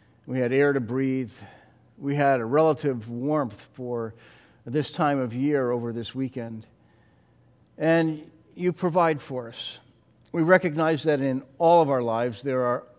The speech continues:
up seasons and there are down seasons, and there are good days and there are tough days. But overall, we have seen your hand in so many ways blessing us. And so we are grateful, and we want to stop and,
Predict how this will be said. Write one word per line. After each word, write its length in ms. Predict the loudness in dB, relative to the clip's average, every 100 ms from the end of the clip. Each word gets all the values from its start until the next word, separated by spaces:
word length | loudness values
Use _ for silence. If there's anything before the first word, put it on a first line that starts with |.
| _
up 160 | -2 -2
seasons 480 | 0 0 0 -2 -4
and 140 | -2
there 160 | -2 -2
are 40 |
down 300 | -2 -2 -2
seasons, 540 | -6 -8 -6 -6 -6
and 160 | -6 -2
there 160 | 0 -2
are 40 |
good 280 | -2 -4 0
days 320 | 0 0 -2
and 120 | -6
there 140 | -6 -8
are 60 |
tough 320 | -6 -10 -10
days. 420 | -14 -14 -14 -20 -20 _ _ _ _ _ _ _ _ _
But 140 | -2 0
overall, 640 | 2 2 6 6 6 4
we 140 | 2
have 140 | -2 -4
seen 360 | -6 -6 -4
your 240 | -4 -4 -4
hand 500 | -4 -4 -4 -6 -8
in 160 | -8
so 340 | -8 -6 -4 -2
many 280 | -2 -2 -2
ways 340 | -2 -2 -6
blessing 480 | -8 -8 -8 -12 -16
us. 320 | -18 -20 -20 _ _ _ _ _ _ _
And 100 | -6
so 160 | 4 4
we 160 | 6
are 80 | 2
grateful, 480 | 2 0 0 -2 -2
and 100 | -2
we 60 | 0
want 220 | 0 -2
to 40 |
stop 540 | -4 -2 0 0 -6 -8
and, 300 | -6 -6